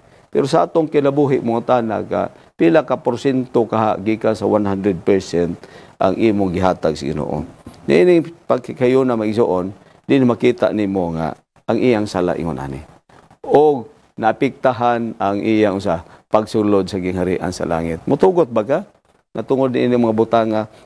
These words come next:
tungod kay ang mga pobre, gikanhanglan nga naa siya sa atong tupad. Dayon, testimony igsoon. Naghiskot ko mahitungod sa testimony.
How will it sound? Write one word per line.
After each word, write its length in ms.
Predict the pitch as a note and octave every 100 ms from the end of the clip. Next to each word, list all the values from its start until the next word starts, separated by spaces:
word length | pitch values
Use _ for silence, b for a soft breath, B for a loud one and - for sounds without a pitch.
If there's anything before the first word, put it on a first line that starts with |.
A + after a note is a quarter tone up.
| -
tungod 240 | C3 C3
kay 160 | A#2+ A2+
ang 80 | A2+
mga 160 | A2
pobre, 480 | C3 B2 G#2+ G#2 G2 b b -
gikanhanglan 760 | A2 A2 G#2+ A#2 A2 G#2 G#2
nga 40 | G2
naa 280 | G#2 F#2 G2
siya 160 | G2
sa 160 | - F2
atong 160 | F2 F2
tupad. 320 | - D2+ C#2+ -
Dayon, 320 | E3+ G#3+ D#3+
testimony 480 | - - G3 G3+ F3
igsoon. 320 | F#3 D3+ F#2+ - _ _ _ _ _ _ -
Naghiskot 640 | G2+ G#2+ D#3 - D#3 D3
ko 100 | C#3+
mahitungod 400 | C3 B2+ B2+ B2
sa 140 | A#2+
testimony. 560 | A2+ A2+ - G2+ F2